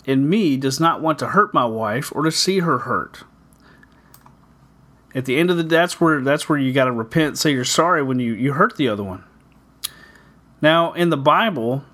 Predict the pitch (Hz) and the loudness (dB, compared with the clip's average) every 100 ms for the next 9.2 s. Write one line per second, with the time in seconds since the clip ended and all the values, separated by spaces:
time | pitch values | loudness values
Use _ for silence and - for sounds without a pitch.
0 | _ _ _ - - - 123 120 117 - | _ _ _ -16 -16 -4 0 0 -2 -8
1 | _ _ _ _ - 156 165 175 165 147 | _ _ _ _ -2 0 0 2 0 2
2 | 160 160 139 120 - 151 156 151 147 143 | 0 2 0 0 0 0 0 -2 0 0
3 | 135 135 135 - 156 170 - 151 131 151 | 2 -2 -2 2 2 2 -2 2 2 0
4 | 180 - - - 120 151 143 170 170 - | -4 -10 -20 -8 -2 0 2 0 -6 -20
5 | - 131 135 147 170 170 156 135 160 147 | -6 -2 0 2 2 2 -2 0 0 0
6 | 131 - 156 135 131 180 208 170 170 143 | -2 0 0 2 0 0 0 0 0 0
7 | 139 151 - - 147 - 175 160 139 127 | 0 -2 -6 0 0 2 0 0 0 0
8 | 107 123 135 147 139 127 107 120 131 135 | 0 -4 -2 -2 -2 -2 0 -2 -2 -2
9 | 113 - | -4 -6